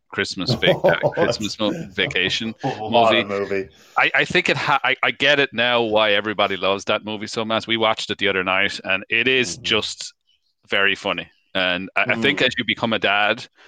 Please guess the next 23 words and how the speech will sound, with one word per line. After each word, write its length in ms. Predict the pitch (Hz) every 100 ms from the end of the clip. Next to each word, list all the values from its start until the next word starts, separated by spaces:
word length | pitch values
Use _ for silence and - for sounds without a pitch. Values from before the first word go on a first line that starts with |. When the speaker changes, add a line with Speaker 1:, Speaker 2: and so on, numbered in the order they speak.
| - - - -
Speaker 1:
uh, 180 | 98 98 101
it, 140 | 95
the 100 | 98
whole, 180 | 95 117 101
the, 100 | 101
the, 540 | 95 90 95 90 87 - - - - - _ _ _ _ _ _ - -
it 80 | -
changes, 640 | 139 143 165 123 - - - - - 87 -
once 200 | 107 -
you 60 |
become 260 | 107 - 107
a 40 |
dad, 240 | 104 104 104
I 100 | 101
think 220 | 135 139
you 80 | 123
get, 260 | 127 117
you 80 | 113
get 160 | 110 113
more 180 | 113 110
of 60 |
the 60 | 107
jokes 540 | 104 107 107 - -